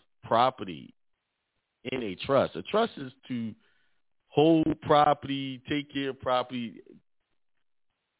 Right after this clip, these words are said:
for the benefit of another. So, but if it doesn't have res, res or property in it, it is not a trust.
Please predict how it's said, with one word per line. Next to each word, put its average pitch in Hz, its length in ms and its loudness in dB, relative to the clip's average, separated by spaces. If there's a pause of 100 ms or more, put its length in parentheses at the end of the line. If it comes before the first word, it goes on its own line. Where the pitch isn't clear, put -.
(100)
for 135 120 2
the 123 40 0
benefit 127 400 -4
of 104 140 -8
another. 101 400 -6 (1200)
So, 147 80 -6
but 170 120 6
if 180 160 -2
it 233 60 -12
doesn't 208 260 -4
have 147 180 -6 (100)
res, 147 440 2
res 117 560 4 (1120)
or 117 140 0
property 160 640 0
in 101 100 -8
it, 110 160 -8
it 170 140 -6
is 190 160 -10
not 160 260 -10
a 156 40 -14
trust. 214 360 -10